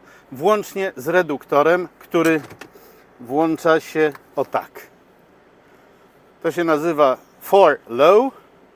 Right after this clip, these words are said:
czyli napęd na cztery koła niski. Tak, jest automatyczny napęd na cztery koła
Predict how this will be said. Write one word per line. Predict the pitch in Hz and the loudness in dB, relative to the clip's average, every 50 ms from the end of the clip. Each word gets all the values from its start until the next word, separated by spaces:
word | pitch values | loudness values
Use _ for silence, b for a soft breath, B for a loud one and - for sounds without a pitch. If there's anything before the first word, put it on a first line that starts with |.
| b b b b b b - | b b b b b b -14
czyli | - - 170 165 160 165 160 160 160 160 - b b b b b b b b _ _ _ _ _ - | -8 -6 -4 -4 -2 -4 -4 -4 -6 -8 -12 b b b b b b b b _ _ _ _ _ -6
napęd | 160 196 196 - 196 160 139 | -6 -4 -2 -2 -4 -4 -4
na | 156 147 | -6 -8
cztery | 127 - - 196 185 175 151 | -6 -4 -4 -2 -2 -2 -4
koła | - - 170 170 175 180 180 185 - - | -4 -4 -2 0 2 2 2 0 0 -4
niski. | 147 160 175 185 170 - - - - - - 107 90 - _ _ _ _ _ _ _ _ _ _ _ _ _ _ _ _ _ _ _ _ _ _ _ _ _ _ _ b b b b b b b b b b b b _ - | -8 -8 -6 -6 -6 -8 -12 -16 -18 -18 -20 -20 -20 -20 _ _ _ _ _ _ _ _ _ _ _ _ _ _ _ _ _ _ _ _ _ _ _ _ _ _ _ b b b b b b b b b b b b _ 0
Tak, | 185 202 185 - | 0 0 2 0
jest | 202 190 - - - | -2 -2 -2 0 4
automatyczny | 202 214 202 - 208 202 190 185 - - 185 180 143 - - 160 147 | 4 4 4 2 0 0 2 0 0 0 -2 -4 -4 -4 -8 -6 -4
napęd | 147 147 151 - 143 139 131 123 - - | -2 -2 -2 -2 -4 -8 -8 -8 -12 -12
na | 123 117 113 | -10 -10 -10
cztery | - - - 175 175 180 185 170 | -12 -6 -2 0 0 2 0 0
koła | - 208 214 220 233 247 262 254 | 2 2 4 8 8 8 6 6